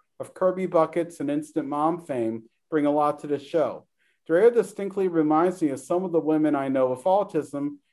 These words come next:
She is outgoing, but also feels the need to hold back.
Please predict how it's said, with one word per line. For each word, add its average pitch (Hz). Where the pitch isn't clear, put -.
She 160
is 147
outgoing, 175
but 147
also 165
feels 170
the 165
need 151
to 151
hold 139
back. 127